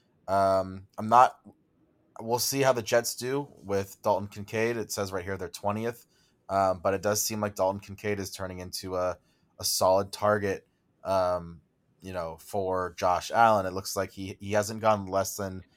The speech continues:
six targets the last four weeks, um, and he's gotten over ten points every single week. So that's a very solid, uh, tight end going forward for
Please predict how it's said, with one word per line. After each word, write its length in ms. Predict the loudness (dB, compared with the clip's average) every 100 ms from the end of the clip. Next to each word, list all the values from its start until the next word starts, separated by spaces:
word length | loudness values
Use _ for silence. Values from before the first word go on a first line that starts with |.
| _ _
six 320 | -8 -4 -4 2
targets 360 | 2 2 -2
the 60 | -2
last 280 | -2 -2 -8
four 160 | -10
weeks, 460 | -8 -8 -8 -12 -12 -10
um, 420 | -6 -6 -8 -14 -16
and 160 | -16
he's 160 | -14 -6
gotten 220 | -4 -2
over 160 | -4 -8
ten 240 | -10 -12
points 380 | -10 -8 -8 -12
every 180 | -16 -14
single 300 | -14 -14 -16
week. 160 | -14 -14
So 260 | -14 -14 _ _ _ -20
that's 140 | -14
a 60 | -12
very 320 | -6 -4 -4
solid, 760 | -2 -2 0 0 0 -6 -8 -14
uh, 260 | -10 -8 -8 -10
tight 260 | -6 -6
end 220 | -6 -10
going 200 | -12 -14
forward 560 | -14 -8 -6 -4 -6 -10 _ _ _ _ _
for 500 | -10 -4 -4 -4 -8